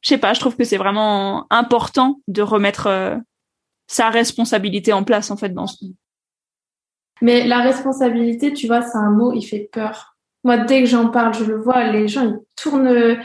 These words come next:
Speaker 2: et même moi, je sais que j'ai encore parfois du mal avec ce mot-là, où je sais que tu m'aurais dit ça avant,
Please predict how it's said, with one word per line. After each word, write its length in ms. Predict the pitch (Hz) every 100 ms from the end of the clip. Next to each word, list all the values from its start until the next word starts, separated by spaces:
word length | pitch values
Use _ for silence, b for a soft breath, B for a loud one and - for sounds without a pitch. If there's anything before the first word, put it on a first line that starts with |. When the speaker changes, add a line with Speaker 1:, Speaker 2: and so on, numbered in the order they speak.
| B -
Speaker 2:
et 80 |
même 240 | 240 285 294
moi, 200 | 349 349
je 120 | 240
sais 220 | 233 311
que 320 | 320 254 233 220
j'ai 180 | 220
encore 360 | 220 220 302 -
parfois 260 | 262 - 240
du 140 | 214
mal 180 | 220 208
avec 160 | 202 -
ce 180 | - 208
mot-là, 500 | 208 214 233 - B B B
où 120 | 247
je 160 | 226 240
sais 220 | 240 311
que 80 | 285
tu 180 | - 226
m'aurais 220 | 226 214
dit 100 | 208
ça 200 | 233 208
avant, 420 | 202 202 285